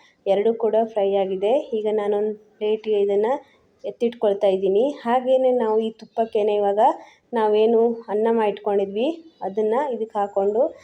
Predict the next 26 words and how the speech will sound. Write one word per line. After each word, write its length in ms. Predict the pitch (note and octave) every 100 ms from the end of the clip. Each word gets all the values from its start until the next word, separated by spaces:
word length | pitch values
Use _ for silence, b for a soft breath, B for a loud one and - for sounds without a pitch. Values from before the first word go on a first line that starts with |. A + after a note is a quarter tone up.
| B B - -
ತುಪ್ಪದಲ್ಲೇ 720 | B3 - B3+ A#3+ A#3 A3 G#3+
ಇದನ್ನು 400 | G#3+ G#3+ A3 A3
ಚೆನ್ನಾಗಿ 640 | A3 G#3 G#3 G3 C#4 F4 - A#3
ಮಿಕ್ಸ್ 280 | A#3 -
ಮಾಡ್ಕೋಬೇಕಾಗತ್ತೆ. 1080 | A#3 A3 - G#3 G3+ G3+ G3 G3 A#3 E4 - B B - -
ಇದು 180 | C4
ಮಿಕ್ಸ್ 360 | C#4+ B3+ A#3+ -
ಆದ 120 | C4 B3
ನಂತರ 300 | G#3+ G#3+ A3+
ನಾವು 240 | B3 A3+ G#3+
ಎರಡು 380 | G3+ G#3+ B3 B3
ಕಪ್ 280 | B3+ -
ಇದಕ್ಕೆ 300 | A#3 A3 A#3
ಶುಗರನ್ನು 640 | B3 B3 A3 A#3+ A#3 G#3+ G#3
ನಾನು 380 | G3+ G3+ A3+ D4+ b b b -
ಹಾಕ್ಕೊಳ್ತಾ 440 | G#3+ A3+ A3 A3
ಇದ್ದೀನಿ. 560 | G3+ G3 F#3+ G3+ D#4+ E4 - _ _ -
ಆ, 380 | G3+ G#3+ G#3 G#3
ಪರ್ಫೆಕ್ಟ್ 560 | G#3 A3+ G#3+ B3+ B3 B3
ಆಗಿರುತ್ತೆ. 400 | G#3 G3 G3 G3+
ಎರಡು 180 | G3
ಕಪ್ 200 | G3+ G#3
ಶುಗರ್ 400 | - A3+ G3+ G#3
ಒಂದು 220 | G#3 G3+ G3+
ಕಪ್ 240 | G3+ G3+
ರೈಸ್ಗೆ 760 | G3 F#3+ - G3 B3 G#4 -